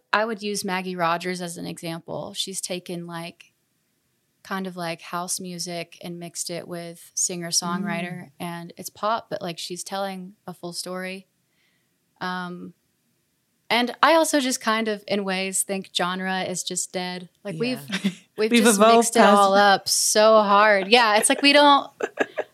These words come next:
Speaker 1: you have to use about seven, seven different words to describe, like, one band now, you know?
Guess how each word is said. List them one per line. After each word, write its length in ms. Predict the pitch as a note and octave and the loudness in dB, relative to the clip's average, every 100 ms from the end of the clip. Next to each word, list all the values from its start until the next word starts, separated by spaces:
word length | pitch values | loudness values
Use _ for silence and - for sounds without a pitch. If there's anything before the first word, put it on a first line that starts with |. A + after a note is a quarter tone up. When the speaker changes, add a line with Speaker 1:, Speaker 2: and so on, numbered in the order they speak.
| - _ _ - | -18 _ _ 0
Speaker 1:
you 160 | A#3 | 4
have 240 | B3+ D4 D4 | 6 4 4
to 80 | C4+ | 2
use 220 | C#4 C4 | 2 4
about 280 | B3 B3 - | 6 6 4
seven, 540 | - A3+ A#3+ B3+ B3 | 4 4 6 4 2
seven 460 | - B3 B3+ C#4 B3+ | 4 4 6 6 6
different 340 | A#3+ A#3 G#3 | 4 2 0
words 500 | F#3+ G#3 A3+ A#3 G#3+ | 4 6 6 2 -4
to 100 | - | -4
describe, 520 | G3+ G3 - F#3+ G3 | -4 -4 -2 0 0
like, 220 | F#3+ F3 - | -2 -4 -4
one 300 | F#3 F#3+ G3 | -6 -6 -4
band 500 | F3+ F3+ G3+ G3+ G3 | -6 -4 -6 -8 -8
now, 340 | F3 E3+ F#3+ | -8 -8 -10
you 120 | G3 F#3+ | -10 -10
know? 320 | F#3 F#3+ | -8 -10